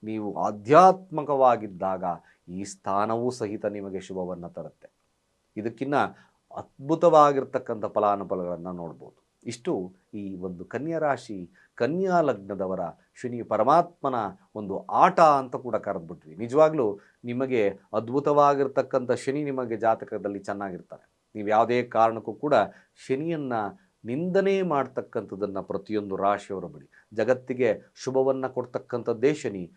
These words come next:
ಗುಳಿಕ ಕಾಲ ಯಾರು ನೋಡ್ತಾರೆ? ಗುಳಿಕ ಕಾಲ ಬೆಳಗ್-, ಬೆಳಗ್ಗೆ ಎದ್ದು ಕ್ಯಾಲೆಂಡರ್ ನೋಡ್ತಾರೆ, ಗುಳಿಕ ಕಾಲ ಒಂಬತ್ತು ಗಂಟೆ ಹತ್ತುವರೆವರೆಗೂ ಕೂಡ ಅಂತ. ಅದು ಶುಭ ಕಾಲವನ್ನ ಮಾಡ್ತಕ್ಕಂಥದ್ದು ಶನಿ ಆಡಳಿತ ಮಾಡ್ತಕ್ಕಂಥದ್ದು. ದಡ್ರ,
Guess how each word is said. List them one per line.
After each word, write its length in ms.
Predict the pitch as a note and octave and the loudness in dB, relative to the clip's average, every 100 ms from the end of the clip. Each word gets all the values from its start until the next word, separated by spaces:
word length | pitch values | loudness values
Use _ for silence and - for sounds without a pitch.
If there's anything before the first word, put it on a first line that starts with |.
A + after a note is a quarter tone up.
| _ | _
ಗುಳಿಕ 240 | A2+ C3+ C#3+ | 0 2 2
ಕಾಲ 300 | C#3 C#3 D3 D3 B2 A#2 | 4 6 6 4 2 4
ಯಾರು 220 | C3+ D#3 | 4 4
ನೋಡ್ತಾರೆ? 360 | D3+ B2 A2+ | -6 -8 -4
ಗುಳಿಕ 240 | G#2+ C3+ C#3+ | -2 -2 -2
ಕಾಲ 220 | C#3+ C3 | 0 0
ಬೆಳಗ್-, 500 | G#2 B2 C#3+ C#3 A2 | 4 6 6 4 -2
ಬೆಳಗ್ಗೆ 340 | A2+ A#2+ B2+ | 0 0 0
ಎದ್ದು 360 | B2+ C3+ D3+ - - - | -4 0 0 0 -4 2
ಕ್ಯಾಲೆಂಡರ್ 380 | C#3+ E3 D#3 | 4 4 0
ನೋಡ್ತಾರೆ, 340 | D3 C#3+ C#3+ A#2+ | 0 -2 -2 2
ಗುಳಿಕ 200 | C3 D#3 | 2 4
ಕಾಲ 180 | D3 C#3 | 4 4
ಒಂಬತ್ತು 400 | C#3 F3 E3+ D3 | 4 4 4 0
ಗಂಟೆ 300 | C#3 C3 A2+ | 0 2 2
ಹತ್ತುವರೆವರೆಗೂ 800 | A#2+ - G#3 E3+ D3+ C3+ B2 | 2 2 4 6 4 4 0
ಕೂಡ 200 | - A2 | -2 -4
ಅಂತ. 160 | F2 - _ _ _ _ - | -4 -8 _ _ _ _ 4
ಅದು 180 | E3+ A3+ | 6 6
ಶುಭ 260 | A#3 G3 | 4 4
ಕಾಲವನ್ನ 520 | A#3 A#3 A3+ G3+ F#3 F3 | 6 8 10 10 6 4
ಮಾಡ್ತಕ್ಕಂಥದ್ದು 720 | E3 D#3+ C#3+ - C3 A#2+ A2+ | 2 2 -4 -4 -4 -4 -6
ಶನಿ 300 | - C3+ E3+ | -2 0 2
ಆಡಳಿತ 440 | C#3+ A#2 A2 G2 | 2 2 0 -4
ಮಾಡ್ತಕ್ಕಂಥದ್ದು. 800 | F#2+ F#2+ F#2 F2 - D2+ D#2+ - _ _ B2 | -6 -6 -8 -12 -12 -14 -16 -20 _ _ 4
ದಡ್ರ, 200 | C3 | 6